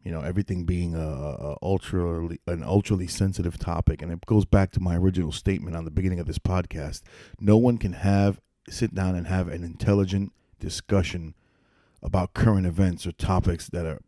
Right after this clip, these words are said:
plaguing this world today or this country or even this state without getting into an argument or some kind of judgment being passed against them for it.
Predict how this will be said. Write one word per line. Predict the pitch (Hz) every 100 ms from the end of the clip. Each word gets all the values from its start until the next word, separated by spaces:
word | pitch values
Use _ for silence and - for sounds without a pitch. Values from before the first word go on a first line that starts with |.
| -
plaguing | - 113 110 98 92
this | 92 -
world | 98 95 -
today | 92 92 90
or | 82
this | 80 -
country | - 101 90 82 76 _ _ _ _ _ _ _ -
or | 98
even | 107 95
this | 87
state | - - 104 80 - _ _ _
without | - 92 92
getting | 104 92
into | 90 85 80
an | 82
argument | 95 101 104 110 - _ _ _ _
or | 98 92 92 90 85 85 78 85 98 110 107 110 _ _ -
some | - - - - - - 117 107 104 98
kind | - - 95 90
of | 80 87
judgment | 98 113 92 90 80
being | 87 85
passed | - 87 82 -
against | 80 85 85
them | 73 71 -
for | - 95
it. | 78